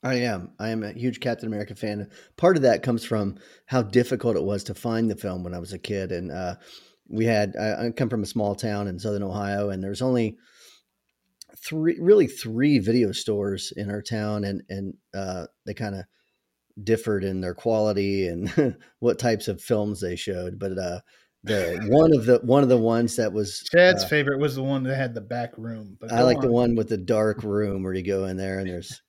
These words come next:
Speaker 2: <laughs>
Speaker 1: weird grunting in the corner. <laughs> But, uh, the only one of them carried the Captain America film that, that was made by our, our, uh, our good pal Albert Pyun. And,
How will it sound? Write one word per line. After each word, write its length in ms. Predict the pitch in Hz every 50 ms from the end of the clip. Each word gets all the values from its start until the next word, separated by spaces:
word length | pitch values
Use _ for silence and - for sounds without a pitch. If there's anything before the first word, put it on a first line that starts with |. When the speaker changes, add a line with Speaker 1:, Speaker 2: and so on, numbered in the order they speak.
| _ - -
Speaker 2:
<laughs> 220 | - _ 165 -
Speaker 1:
weird 340 | 117 104 107 107 107 101 98
grunting 580 | - 104 101 104 107 120 123 117 110 113 107 104 - _ _ - - - - - _ _ _
in 80 | 107 101
the 80 | 104
corner. 580 | 127 - 139 135 - 156 - - 180 160 123 - -
<laughs> 60 | _
But, 160 | 127 123 -
uh, 180 | 131 110 120 - - - - - 147 143 131 120 107 - _ _
the 200 | 127 123 120 107
only 280 | - 143 156 180 170
one 200 | 160 151 160 165
of 120 | 160 131 110
them 160 | 117 110 104
carried 420 | - - 131 123 120 113 110 92
the 80 | 107 107
Captain 380 | - 123 110 104 98 - 101
America 360 | 98 101 104 107 123 127 117 95
film 400 | - - 98 90 92 95 101 - _
that, 240 | 87 104 98 92 - _
that 180 | - 98 98
was 180 | 92 98 98 147
made 260 | 107 107 101 98 101 98
by 120 | 92 92
our, 220 | 95 95 92 90 - _ -
our, 220 | 95 95 95 92
uh, 260 | 90 87 87 85 95 - - _ _ _ _ _ _ _ _ _ -
our 100 | 101 101
good 200 | 92 107 101 98
pal 200 | - 110 101 98
Albert 280 | 95 101 95 98 92 -
Pyun. 340 | - 110 104 101 101 104
And, 120 | 95 98